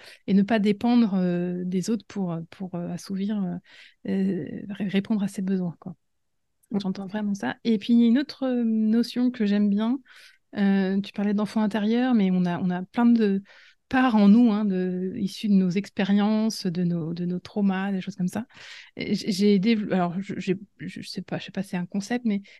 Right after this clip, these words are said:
Speaker 1: la coopération avec soi-même, en fait. Euh, quand j'ai une tension en moi, <laughs> et comment je fais pour réconcilier ces parts en moi,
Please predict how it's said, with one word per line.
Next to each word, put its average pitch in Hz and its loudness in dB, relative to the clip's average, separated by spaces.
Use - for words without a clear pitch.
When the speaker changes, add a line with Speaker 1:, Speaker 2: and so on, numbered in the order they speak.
Speaker 1:
la 190 4
coopération 220 2
avec 202 2
soi-même, 208 2
en 180 0
fait. - -10
Euh, 185 -2
quand 202 0
j'ai 185 0
une 185 4
tension 214 0
en 214 4
moi, 202 4
<laughs> 208 -2
et 202 -2
comment 226 2
je 208 2
fais 233 -2
pour 202 -6
réconcilier 208 -2
ces 208 -2
parts 226 0
en 196 4
moi, 190 4